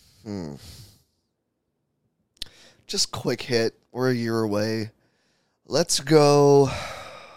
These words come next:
Can I get Chiefs Rams?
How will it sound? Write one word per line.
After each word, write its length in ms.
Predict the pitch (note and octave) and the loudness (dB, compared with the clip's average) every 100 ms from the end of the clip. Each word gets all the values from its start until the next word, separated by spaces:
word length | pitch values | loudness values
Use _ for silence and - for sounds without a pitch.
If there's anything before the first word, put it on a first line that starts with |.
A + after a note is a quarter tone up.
| - _ _ _ _ _ _ _ _ _ _ _ - - - | -20 _ _ _ _ _ _ _ _ _ _ _ -20 -20 -12
Can 160 | E3 | -8
I 60 | G#3 | -6
get 180 | - A#3 | -6 -4
Chiefs 400 | - C#3+ - - | -4 -4 -8 -8
Rams? 500 | G#2 A2+ B2+ B2 | -6 -6 -4 -6